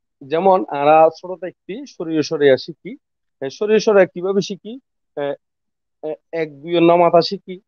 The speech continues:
শরীয় সরে শিখি, এবং শরীয় আরা প্রথমে আঁকতে কি করি?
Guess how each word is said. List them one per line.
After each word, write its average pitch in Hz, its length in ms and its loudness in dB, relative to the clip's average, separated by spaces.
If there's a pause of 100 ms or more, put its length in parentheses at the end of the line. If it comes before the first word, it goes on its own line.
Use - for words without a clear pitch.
শরীয় 185 320 -4
সরে 170 340 -2
শিখি, 170 340 -12 (100)
এবং 190 240 0
শরীয় 196 360 2
আরা 165 220 4
প্রথমে 170 360 -10
আঁকতে 147 480 -6
কি 156 160 -20
করি? 170 220 -10